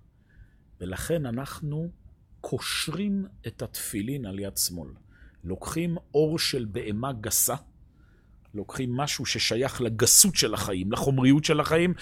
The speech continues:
שוב, סוף שנה, התעסקנו כל השנה ב-, באכ-, באכילה, בשתייה, במעשים, בעשייה.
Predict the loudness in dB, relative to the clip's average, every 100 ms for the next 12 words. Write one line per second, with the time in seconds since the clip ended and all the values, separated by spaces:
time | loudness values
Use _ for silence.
0 | -10 -12 0 4 6 6 6 2 2 4
1 | 4 4 2 2 4 4 2 2 4 4
2 | 2 2 0 0 0 -2 2 4 4 2
3 | 2 0 2 -2 -6 -4 -2 -2 -2 0
4 | 0 0 -2 -2 -4 -4 -2 0 2 2
5 | 2 2 4 4 4 4 2 4 6 6